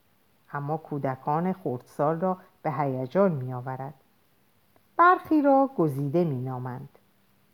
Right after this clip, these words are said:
و در آنها بهترین گفته‌ها از هر دری گرد آمده است. کتاب‌هایی است که می‌خواهد شما را به دوست داشتن زندگی وادارد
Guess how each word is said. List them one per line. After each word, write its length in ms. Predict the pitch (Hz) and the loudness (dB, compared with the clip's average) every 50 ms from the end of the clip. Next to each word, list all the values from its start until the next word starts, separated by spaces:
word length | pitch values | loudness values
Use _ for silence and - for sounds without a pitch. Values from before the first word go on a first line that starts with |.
| _ _ _ - | _ _ _ -2
و 100 | 135 135 | -2 0
در 220 | 131 127 131 131 | 0 -2 -2 -2
آنها 560 | - 143 135 123 120 120 147 151 156 160 160 - - _ _ _ _ _ _ _ | -2 -4 -6 -6 -4 -2 0 2 2 2 0 -2 -10 _ _ _ _ _ _ _
بهترین 600 | 226 240 214 190 - - 240 226 226 285 339 359 | 2 2 2 0 0 4 4 4 4 2 0 2
گفته‌ها 720 | 277 202 170 - - - 160 147 143 151 160 160 160 - | 2 2 0 0 -4 -4 -4 -2 0 0 0 0 0 0
از 160 | - 147 147 - - | -2 -4 -4 -6 -10
هر 200 | - - 190 202 | -4 -2 0 0
دری 500 | 196 175 156 170 226 269 277 254 226 196 | 0 0 0 2 2 2 2 0 0 -2
گرد 360 | 160 - 156 151 143 131 127 | -2 0 0 0 0 0 -2
آمده 360 | 127 123 131 131 127 127 127 | -4 -6 -6 -8 -8 -8 -8
است. 340 | 127 127 131 135 135 _ _ _ _ _ _ _ _ _ _ _ _ _ _ _ _ _ _ _ _ _ _ _ _ _ _ _ | -10 -10 -10 -12 -16 _ _ _ _ _ _ _ _ _ _ _ _ _ _ _ _ _ _ _ _ _ _ _ _ _ _ _
کتاب‌هایی 640 | _ 440 415 427 349 311 311 311 320 311 302 302 294 | _ 2 6 8 10 8 8 10 8 6 6 8 6
است 220 | 269 269 262 269 - | 4 4 4 0 -2
که 80 | 269 | 0
می‌خواهد 500 | 240 214 185 165 - 180 170 175 196 214 | 2 2 0 2 2 2 4 4 2 0
شما 360 | - - - 170 151 147 156 | -2 -6 -6 -4 -2 -2 0
را 120 | 170 196 202 | 0 0 -2
به 160 | 175 160 151 | -2 -2 -4
دوست 340 | 135 139 147 135 - - _ | -4 -6 -8 -8 -10 -6 _
داشتن 500 | 139 131 131 - - 165 165 180 202 196 | -4 -4 -4 -4 -4 -2 0 0 0 -2
زندگی 520 | 160 156 143 135 135 123 123 123 156 175 | -2 -2 -2 -2 -4 -6 -4 -2 -2 -2
وادارد 580 | 160 147 127 127 127 127 127 123 123 127 131 | -2 -2 -4 -4 -6 -6 -6 -6 -8 -10 -12